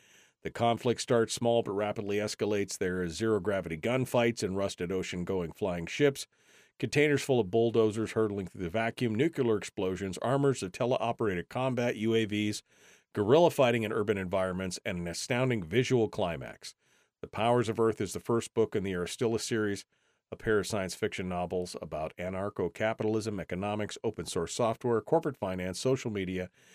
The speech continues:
anti-gravity, lunar colonization, genetically modified dogs, strong A I, and really, really big guns. It's a joyride, baby. It's a joyride.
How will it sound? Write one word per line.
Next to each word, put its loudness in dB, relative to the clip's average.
anti-gravity, 2
lunar 6
colonization, 2
genetically 2
modified 2
dogs, 6
strong 4
A 2
I, 0
and -6
really, 0
really -4
big -6
guns. -8
It's -2
a 2
joyride, 2
baby. -6
It's 4
a 6
joyride. 6